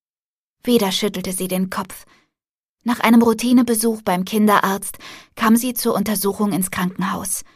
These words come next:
Schon bald stand die Diagnose fest und die Chemotherapie und meine triumphale Ankunft in der Welt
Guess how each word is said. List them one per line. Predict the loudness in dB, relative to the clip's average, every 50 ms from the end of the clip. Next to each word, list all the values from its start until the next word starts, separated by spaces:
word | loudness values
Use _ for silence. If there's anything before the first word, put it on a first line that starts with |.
| _ _ _ _ _ _ _ -12
Schon | -4 -2 0 0 2
bald | 4 4 4 2 2
stand | 0 -4 -4 -6 -6 -6
die | -6 -2
Diagnose | 0 0 2 2 2 2 0 0 0 -2
fest | -4 -6 -8 -8 -8 -8 -10 -12 -16 _ _ _ _ _ _ _ _
und | -2 -2 0
die | 0 0
Chemotherapie | -2 0 0 0 0 0 -2 -4 -6 -6 -6 -8 -8 -12 -14 -14 -16 -18 -20 _ _ _ _ _
und | -14 -14 -12 -4
meine | 0 4 4 6 6 4 4 2 -2 -6 -8
triumphale | -8 -6 -4 -2 -2 -2 -2 2 2 4 4 4 4 2 2
Ankunft | 2 2 0 0 -2 -4 -4 -4 -6 -6 -6
in | -6 -4
der | -4 -4 -4 -2
Welt | 0 0 0 0 -2